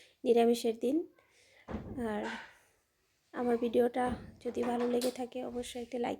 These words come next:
কমেন্ট করবেন, সাবস্ক্রাইব করতেও ভুলবেন না।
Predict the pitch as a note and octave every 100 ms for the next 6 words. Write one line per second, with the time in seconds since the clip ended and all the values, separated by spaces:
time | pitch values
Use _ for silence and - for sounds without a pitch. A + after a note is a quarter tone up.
0 | - - A#3+ A#3+ - A#3+ C4+ E4 - _
1 | _ _ _ _ _ _ _ - - _
2 | _ _ - A3+ A3 - A3+ A3+ B3+ B3
3 | C4+ B3+ A#3 A#3+ A#3+ B3